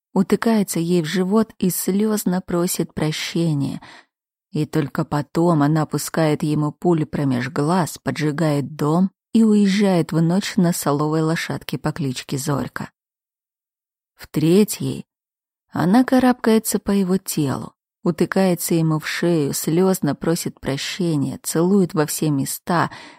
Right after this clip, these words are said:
раздевает его, а потом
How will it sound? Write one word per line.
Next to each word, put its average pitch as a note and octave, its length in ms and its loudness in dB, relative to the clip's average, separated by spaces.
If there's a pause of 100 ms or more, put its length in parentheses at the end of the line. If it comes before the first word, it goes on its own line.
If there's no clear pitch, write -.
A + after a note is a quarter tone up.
(100)
раздевает D#3 840 0
его, C3 320 -4 (520)
а - 160 -10
потом A3+ 640 4